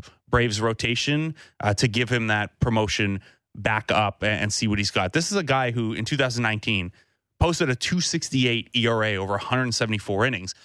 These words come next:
This is a guy who, when we were roster dreaming about the next World Baseball Classic, was the absolute front of the rotation,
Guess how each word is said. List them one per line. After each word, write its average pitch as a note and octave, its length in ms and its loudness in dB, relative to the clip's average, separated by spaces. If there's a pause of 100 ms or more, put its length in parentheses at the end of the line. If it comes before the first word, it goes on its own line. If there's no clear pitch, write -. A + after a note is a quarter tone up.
(180)
This F#3+ 80 -2
is F3 40 2
a D#3+ 60 2
guy A2+ 240 2
who, A2 220 -2
when A2+ 240 0
we C3+ 120 0
were A2 360 0 (720)
roster D3 540 2
dreaming B2+ 380 0
about A#2+ 200 -2
the A#2 60 0
next B2 260 0
World B2 220 0
Baseball A2+ 380 2
Classic, B2+ 480 0
was G#2+ 560 0
the A2 400 2
absolute B2 580 0
front B2+ 260 2
of A2+ 140 -2
the A2+ 80 2
rotation, G#2+ 840 0